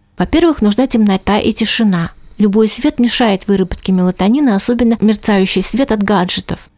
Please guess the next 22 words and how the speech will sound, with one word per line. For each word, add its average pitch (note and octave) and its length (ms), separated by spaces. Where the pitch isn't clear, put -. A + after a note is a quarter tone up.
Поэтому A#3+ 460
важно A#3+ 340
исключить A#3+ 460
пользование G3+ 640
ими, D#4+ 320
так G#3+ 240
же, C#4 100
как A#3+ 160
и G#3+ 60
просмотр A3 500
телевизора, G#3+ 640
минимум A3+ 520
за G#3 280
час-два A3 680
до F#3+ 200
сна. E3+ 420
Старайтесь A#3+ 460
полноценно G#3+ 680
питаться. E3+ 680
Больше C4 440
фруктов, G#3 500
овощей, G3+ 720